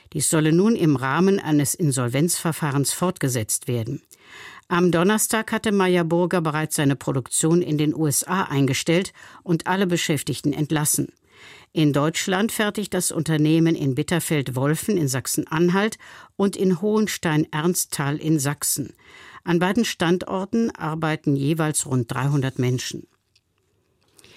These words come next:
In Dresden ermittelt die Polizei nach einer Demonstration von Anhängern der rechtsradikalen und rechtsextremen Szene.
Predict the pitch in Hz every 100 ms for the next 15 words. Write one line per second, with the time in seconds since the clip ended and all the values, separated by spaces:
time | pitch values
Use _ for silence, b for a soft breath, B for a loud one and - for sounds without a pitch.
0 | b b b 196 202 247 269 - 151 147
1 | 156 165 202 220 202 202 190 180 - -
2 | 160 196 220 - 185 175 160 156 151 -
3 | - 135 - - 165 196 - 147 - 165
4 | 180 190 185 170 151 127 143 143 - 180
5 | 190 196 196 190 202 202 B B B 175
6 | 156 147 175 - - 165 - 156 139 139
7 | 131 - - 165 175 143